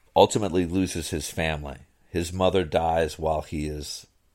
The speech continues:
off studying and, and meditating in caves. All of, all of the reasons why he engaged in these murderous acts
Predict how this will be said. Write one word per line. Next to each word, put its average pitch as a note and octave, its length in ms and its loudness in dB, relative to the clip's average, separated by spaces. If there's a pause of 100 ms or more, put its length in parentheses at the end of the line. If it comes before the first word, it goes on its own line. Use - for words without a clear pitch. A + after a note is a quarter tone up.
(220)
off D2+ 280 2
studying D2 840 -2
and, C#2 320 -12 (140)
and C#2 160 -6
meditating D2 520 -4
in C#2 160 -12
caves. C2+ 420 -10 (1600)
All G2 240 6
of, - 260 0
all G2+ 260 10
of F#2 260 0
the F2+ 100 4
reasons F#2 580 -2
why F2+ 380 -2
he E2+ 240 -6
engaged D#2+ 580 -4
in D#2 340 -12 (540)
these D#2 240 -6
murderous D#2 460 -6 (100)
acts - 560 -4